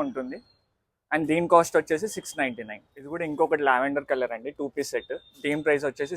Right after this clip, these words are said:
సిక్స్ నైంటీ నైన్ with మల్టీ కలర్‌లో వస్తుంది. సేమ్ ఎంబ్రాయిడరీ వర్క్‌లోనే ఇంకొక కార్డ్ సెట్,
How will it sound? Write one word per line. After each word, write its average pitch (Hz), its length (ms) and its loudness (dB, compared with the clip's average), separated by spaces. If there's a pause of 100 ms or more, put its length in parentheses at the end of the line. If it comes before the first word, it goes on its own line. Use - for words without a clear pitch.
సిక్స్ - 240 -14
నైంటీ 120 240 -6
నైన్ 143 180 -12
with - 180 -10
మల్టీ 131 240 0
కలర్‌లో 131 380 -2
వస్తుంది. 110 340 -18 (1200)
సేమ్ 156 260 0
ఎంబ్రాయిడరీ 151 360 4
వర్క్‌లోనే 151 440 2
ఇంకొక 147 380 4
కార్డ్ 131 240 6
సెట్, 180 160 -2